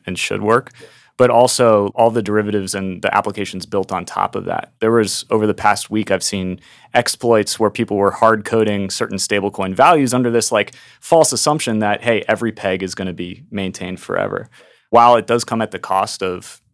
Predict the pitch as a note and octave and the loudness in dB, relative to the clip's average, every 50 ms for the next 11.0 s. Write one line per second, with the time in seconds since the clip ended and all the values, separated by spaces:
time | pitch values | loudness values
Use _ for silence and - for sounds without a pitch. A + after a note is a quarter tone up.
0 | _ _ _ _ _ _ _ - - G2+ F#2 G2 F#2 F#2 - - A#2+ A#2+ B2+ - | _ _ _ _ _ _ _ -10 -8 -6 -2 -2 -2 -2 -2 -4 -4 -4 -6 -8
1 | - - _ - A2+ G2 F2+ F2+ - A2 A2 A#2+ A#2 A2+ G#2 G#2 A2 G2 G#2 G2+ | -12 -14 _ -8 -6 -6 -4 -2 -2 0 0 2 2 2 0 0 -2 -2 -2 -2
2 | G2 F#2+ - - G2+ G2 - - - G#2 G#2+ F#2+ G2 G2 F#2+ F#2 F#2 F#2 - - | -2 -2 0 0 0 0 0 0 -2 -4 -2 -2 -2 -2 -2 -2 -4 -6 -8 -10
3 | - - - F#2+ F#2+ F#2 - - - - - - _ _ _ _ _ - - - | -10 -8 -6 -6 -6 -6 -6 -6 -6 -8 -10 -14 _ _ _ _ _ -6 -2 0
4 | G2+ G2 F#2+ G2 F#2+ F#2+ F#2 F#2+ - - - - - _ _ _ _ _ _ - | 0 2 0 0 -2 -2 -2 -4 -6 -8 -14 -16 -20 _ _ _ _ _ _ -8
5 | G#2 G2 G2 G2 A2 - - D2 - - - - - - - - - _ _ _ | -4 -2 0 0 0 0 0 0 -2 -2 -6 -14 -20 -20 -20 -20 -20 _ _ _
6 | _ - C3+ B2 C#3+ C#3+ C#3 C3 B2 B2 A#2+ - C3+ C3+ B2+ D3 C3+ - C#3 B2 | _ 0 4 6 6 6 6 6 4 2 -2 -4 -2 0 0 0 0 2 2 2
7 | A#2 A#2 A#2 A#2 G#2+ A2 G#2+ - A2 A2 A2 G#2+ G#2+ G#2 G#2 G#2 G2+ G2+ G2+ G2 | 4 4 2 2 2 0 0 0 0 0 2 2 4 4 4 4 4 2 2 -2
8 | - - G#2 A#2 A2 G#2+ G#2+ G2 G#2 G2 - G#2 G2 G2 F#2+ F#2+ G2 G2 G2 G2 | -4 -4 0 2 2 2 2 0 -2 -4 -4 -2 -2 0 2 2 2 2 0 -2
9 | F#2+ - - - - G#2+ G#2 G2+ G2 - - B2 A2 G#2+ G#2 - A2 G#2 - A2 | -4 -8 -4 0 2 2 2 2 0 0 -2 -2 -2 -4 -4 -4 -6 -4 -2 -2
10 | G2+ G2+ G2 F#2 - - - - C3 B2+ E3 F#3 - - - A#2+ A2+ - - - | -2 -2 -4 -6 -6 -8 -8 -6 -2 0 2 2 2 2 2 2 2 2 -2 -8